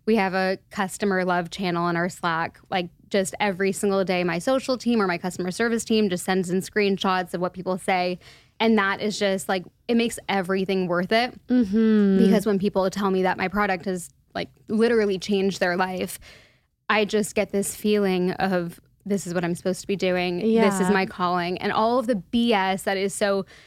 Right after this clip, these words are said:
Speaker 1: human and so here,
Speaker 2: Mm-hmm.
Speaker 1: like, you know, struggling with communicating with people that we're working with, or just, like, you know, money, like, all these things. It's just part of it.
Speaker 2: Mm-hmm.
Speaker 1: And it has taught me so many lessons,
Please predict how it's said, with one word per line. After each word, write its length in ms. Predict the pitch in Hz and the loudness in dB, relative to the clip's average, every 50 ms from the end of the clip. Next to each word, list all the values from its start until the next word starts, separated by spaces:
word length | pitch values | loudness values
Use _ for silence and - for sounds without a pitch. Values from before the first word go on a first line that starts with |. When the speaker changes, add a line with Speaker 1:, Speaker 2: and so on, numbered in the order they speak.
| - _ | -20 _
Speaker 1:
human 760 | _ - - - 269 277 294 294 262 233 208 196 190 196 208 214 | _ -6 -2 2 4 4 4 4 4 4 2 2 2 2 2 2
and 180 | 208 214 262 | 2 4 4
so 160 | 269 220 196 | 4 4 4
here, 520 | 247 240 233 233 226 220 214 214 214 208 208 | 4 4 6 6 6 6 6 6 6 6 6
Speaker 2:
Mm-hmm. 80 | 202 | 6
Speaker 1:
like, 300 | 202 190 190 175 - - - - | 6 4 2 0 -4 -10 -12 -6
you 140 | - 233 214 | -2 0 2
know, 240 | 196 185 185 190 185 - - - - _ _ _ _ _ - - 247 | 2 2 0 -2 -4 -6 -12 -20 -20 _ _ _ _ _ -4 -4 -2
struggling 680 | - - - - 240 220 214 208 214 214 208 208 214 | -2 -4 -2 2 2 2 2 2 2 0 2 2 2
with 220 | 202 202 196 - - - _ _ _ - | 2 0 0 -2 -8 -16 _ _ _ 0
communicating 580 | - 233 247 254 247 233 226 233 240 226 233 233 | 2 4 4 4 4 2 4 2 2 4 4 2
with 100 | 220 - | 2 0
people 200 | 233 226 226 220 | 0 -2 0 0
that 80 | 240 220 | 0 0
we're 100 | 220 247 | 0 0
working 320 | 254 247 233 - 220 214 202 | 0 0 0 0 0 2 2
with, 260 | 190 185 185 180 208 | 2 0 0 0 0
or 120 | 208 196 | 0 0
just, 220 | 180 196 180 - - | 0 -2 -4 -2 -2
like, 180 | 185 185 - 220 | -2 -2 0 0
you 60 | 220 | 0
know, 240 | 196 180 180 180 - - _ - | 0 0 0 -2 -6 -12 _ -4
money, 440 | 214 208 214 233 254 262 240 220 196 | 0 2 4 4 2 2 0 0 0
like, 140 | 156 208 180 | 0 0 0
all 220 | 202 240 269 285 | 2 2 2 0
these 240 | 220 277 262 233 - | 0 0 -2 -2 -4
things. 640 | - - 240 262 262 214 160 - - 208 247 226 - - - - - _ - | -4 -2 0 0 0 0 -2 -2 -2 -2 -2 -4 -4 -10 -18 -20 -20 _ -2
It's 160 | 247 277 - | -2 0 0
just 180 | 339 311 - - | -2 -2 -4 -6
part 320 | - - - 208 208 202 | -4 0 0 0 2 0
of 80 | 220 262 | -2 -2
it. 220 | 311 359 415 392 - _ | -2 -2 -2 -4 -6 _
Speaker 2:
Mm-hmm. 460 | - 240 233 190 190 220 214 196 240 233 | 0 0 2 2 2 2 4 4 4 4
Speaker 1:
And 440 | 233 233 233 233 233 233 - - - - _ - | 4 2 2 2 2 2 0 -2 -8 -12 _ -2
it 160 | 247 240 202 | 0 0 2
has 180 | 233 240 226 - | 0 -2 -2 -2
taught 180 | - 226 240 | -4 -4 -2
me 160 | 240 240 233 233 | 0 0 -2 -2
so 260 | 214 - 226 202 202 | 0 0 0 0 2
many 200 | 214 226 254 285 | 0 0 0 0
lessons, 640 | 269 220 190 180 - 202 190 196 233 285 - - | 0 0 -2 -2 -2 -4 -2 0 -2 -2 -4 -6